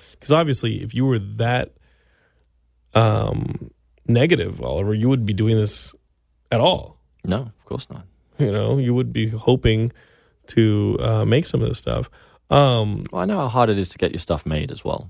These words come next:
Speaker 2: And we're, as geeks, you know, talking for the geek people very broadly, we're very imaginative people. I mean, I
Speaker 1: Mm-hmm.
Speaker 2: sit in, in my ideas and my concepts all the time, and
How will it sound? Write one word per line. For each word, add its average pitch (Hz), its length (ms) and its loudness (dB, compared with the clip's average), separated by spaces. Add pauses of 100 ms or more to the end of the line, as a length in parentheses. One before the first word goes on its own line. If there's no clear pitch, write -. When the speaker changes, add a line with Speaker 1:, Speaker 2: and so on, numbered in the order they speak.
Speaker 2:
And 92 560 0
we're, 101 640 2 (300)
as 90 240 2
geeks, - 480 -4
you 98 80 2
know, 85 80 2
talking 95 300 2
for - 80 -6
the 87 80 2
geek 101 300 -2
people 87 340 0
very 80 180 0
broadly, 107 440 2
we're 85 120 -2
very 95 220 2
imaginative 87 580 -4
people. - 320 -8
I 80 60 -10
mean, 85 160 4
I 98 100 6
Speaker 1:
Mm-hmm. 104 60 0
Speaker 2:
sit - 240 -2
in, 85 300 -4
in 90 120 -4
my 87 200 0
ideas 78 360 -2
and 76 80 -14
my 71 100 -10
concepts 98 440 -4
all - 60 -8
the - 80 -12
time, 101 340 -4
and 82 160 -6